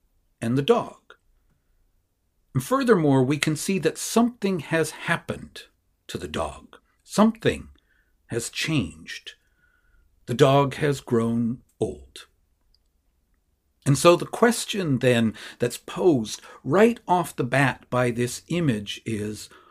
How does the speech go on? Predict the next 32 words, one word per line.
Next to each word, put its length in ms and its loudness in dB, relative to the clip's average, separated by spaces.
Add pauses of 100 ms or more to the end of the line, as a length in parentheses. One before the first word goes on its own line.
(200)
what 440 0 (220)
aspect 640 0 (100)
of 200 -2
the 100 -2
psyche 680 -10 (640)
does 220 -4
the 100 -8
dog 760 -4 (400)
represent? 840 -8 (1700)
And 100 4
this 180 6
is 300 2
what 300 2
we 160 0
will 160 0
have 280 0
to 80 -6
come 340 0
to 180 -6
understand 720 2
in 180 0
order 340 2
to 120 -2
get 200 -2
a 60 -4
sense 460 -2
of 160 -2
what 260 -6
this 220 -4
change, 800 -4
this 280 -2 (420)
growing 560 2